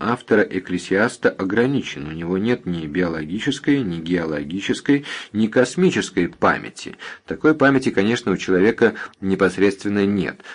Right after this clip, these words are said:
она конструируется наукой, реконструирующей прошлое. Иначе он заметил бы, что время не совсем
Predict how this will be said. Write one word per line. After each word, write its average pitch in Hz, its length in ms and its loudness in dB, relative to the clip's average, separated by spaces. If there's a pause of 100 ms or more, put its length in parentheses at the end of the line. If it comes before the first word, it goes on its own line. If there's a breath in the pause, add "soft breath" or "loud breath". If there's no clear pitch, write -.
(120)
она 95 380 0
конструируется 90 760 2
наукой, 101 640 2 (160 loud breath)
реконструирующей 92 1080 2
прошлое. - 520 -6 (640 loud breath)
Иначе 165 420 4
он 185 80 6
заметил 160 500 4
бы, 95 140 6
что 101 280 4
время 110 380 6
не 113 140 2
совсем 143 720 2